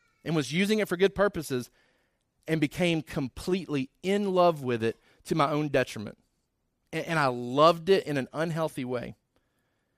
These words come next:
and became convicted over it. And so I want you to do the same. I want you to evaluate, what are some things that you love in this world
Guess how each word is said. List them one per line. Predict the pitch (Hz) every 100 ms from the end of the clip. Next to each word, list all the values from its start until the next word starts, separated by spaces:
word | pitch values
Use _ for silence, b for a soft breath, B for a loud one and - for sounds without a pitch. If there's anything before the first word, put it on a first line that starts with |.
| _ _ _
and | - 151
became | 143 147 139
convicted | 143 117 120 147 - 123
over | 117 104 101
it. | 57 - _ _ _ _ _ _ _ _ _ _ _
And | -
so | 170
I |
want | 160 160
you | 143
to | 160
do | 156
the | 139
same. | - 127 120
I |
want | 135 143
you | 147
to | 156
evaluate, | 139 143 139 117
what | 135
are |
some | 156 147
things | 160
that | 131
you | 127
love | 131 131 139
in | 135
this | 127
world | - 120 107